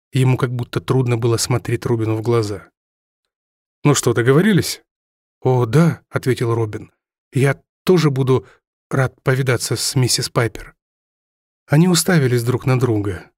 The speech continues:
Робин чувствовал, что наверняка есть какие-то более подходящие случаю слова — чтобы отметить его взросление, отъезд из дома, поступление в университет, но сам он таких слов не знал, как, очевидно, и профессор Ловелл.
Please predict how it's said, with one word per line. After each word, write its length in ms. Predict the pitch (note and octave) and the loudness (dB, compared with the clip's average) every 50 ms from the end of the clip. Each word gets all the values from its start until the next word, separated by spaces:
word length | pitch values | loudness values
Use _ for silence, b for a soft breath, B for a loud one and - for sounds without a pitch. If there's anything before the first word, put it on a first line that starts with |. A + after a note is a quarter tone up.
| _ _ _ _ _ _ _ _ - | _ _ _ _ _ _ _ _ 2
Робин 320 | C#3+ F#3 F#3+ E3 F#3 F3+ | 2 4 4 4 4 4
чувствовал, 720 | E3 E3+ - - A3+ G3+ E3+ - - D#3+ D3+ D#3 D3+ C#3 | 2 2 2 2 2 2 2 2 2 2 4 4 2 2
что 320 | - - - - - D3+ D3+ | 0 -4 -6 -2 0 2 2
наверняка 560 | D3 D3 C#3+ D3 C3+ D3 D3 D3 - - F#3+ | 2 2 2 2 2 2 0 0 0 0 2
есть 300 | F3+ D#3+ D3+ E3 D#3+ - | 2 4 2 2 0 0
какие-то 340 | - D3 - F3 E3 E3 D3+ | -6 -6 -2 -2 -2 0 -2
более 320 | C3+ C#3+ E3 D#3+ D#3 D3+ | -2 2 2 2 2 0
подходящие 720 | - D#3+ - - E3 D#3 D#3+ F3 D#3+ C#3 - - - C#3+ C3 | -2 -4 -2 0 0 0 2 2 0 0 -2 -4 -2 -2 -2
случаю 540 | - - - D3+ D#3+ D#3+ D#3+ - C3+ C3 A#2+ | -2 -2 0 2 0 0 0 -2 -4 -4 -2
слова — 580 | - - C#3+ C#3+ D3 C#3+ C#3+ C3 A#2 G2+ F2 b b b b b _ _ _ _ - | -2 -2 0 0 0 0 0 -2 -2 -4 -6 b b b b b _ _ _ _ -12
чтобы 400 | - - - D#3 C3 C#3 C3+ C3+ | -10 -2 0 0 2 4 2 2
отметить 420 | - D#3 D#3+ E3 E3 C#3+ - - | 2 4 2 2 2 0 -4 -2
его 220 | C3 B2 A#2+ D3+ | -4 -2 0 -2
взросление, 960 | C#3 A#2+ B2+ A#2 A2+ - - - C3 C#3 D3 C#3+ C3 B2 A#2+ A#2 A2 G#2 - - | -2 0 -2 -2 -2 -2 -2 -2 0 0 0 0 0 0 -2 -2 -4 -4 -6 -6
отъезд 460 | C3+ B2+ - D#3 E3 E3+ E3 - D3+ | -6 -2 2 2 2 2 2 0 -4
из 180 | C3 A2+ G#2+ G#2+ | -4 -4 -4 -4
дома, 480 | G2 A2+ B2 B2+ A#2+ A#2 A2 G#2 F#2 _ _ _ _ _ _ - | 0 0 0 0 0 -2 -4 -6 -8 _ _ _ _ _ _ -6
поступление 600 | - C3 - - C3 - C3+ D3+ D#3+ D3+ C3 A#2 | -4 -4 -2 -2 -4 0 2 2 4 4 2 0
в 60 | A2+ | 0
университет, 800 | A#2 A#2 A#2 G#2+ G#2 F#2+ - B2 - - - C3+ B2 A#2 _ - b b b b b b b | 0 -2 -2 -2 -4 -4 -6 -8 -8 -6 -6 -6 -6 -6 _ -18 b b b b b b b
но 200 | - D#3 D#3+ D#3+ C#3+ | 2 4 4 4 2
сам 320 | - - E3+ E3 D3+ C#3 | 0 0 0 2 2 0
он 80 | C3 - | -2 -2
таких 300 | - C3 - D3+ B2 - | -4 -6 -4 -4 -6 -4
слов 280 | - D#3+ C#3+ - - | -2 -2 -2 -2 -2
не 80 | C#3 C3 | -4 -2
знал, 420 | A#2+ C3 D#3 E3 C#3+ A2+ G2+ - _ _ _ _ _ | 0 2 2 2 0 -2 -4 -12 _ _ _ _ _
как, 160 | - - D#3+ D#3 | -4 -4 -2 -2
очевидно, 440 | B2 - - C3 C3 B2 G#2+ G#2+ | -2 -2 -2 -2 -2 -2 -2 -4
и 60 | G#2+ G2+ | -4 -4
профессор 500 | - A#2 A2 - - B2 - - A#2 A#2+ | -4 -6 -4 -2 -2 -4 -4 -4 -4 -2
Ловелл. 480 | A#2 B2 A#2 G#2 G2 F2+ - - _ | -2 -2 -2 -4 -6 -12 -18 -20 _